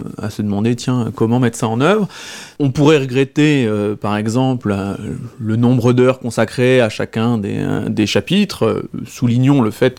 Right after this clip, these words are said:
que chaque thème est traité entre environ une douzaine et une quinzaine d'heures, ce qui est, euh, donc au sein de chaque thème, il y a trois chapitres. Donc, euh,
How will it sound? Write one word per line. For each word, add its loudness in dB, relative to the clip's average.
que 0
chaque -4
thème 4
est 0
traité 2
entre 0
environ 2
une -4
douzaine 2
et 0
une -6
quinzaine 2
d'heures, 0
ce -10
qui -2
est, 2
euh, 0
donc -4
au 0
sein -2
de -2
chaque -4
thème, 2
il -6
y -10
a -14
trois 0
chapitres. -2
Donc, -8
euh, 0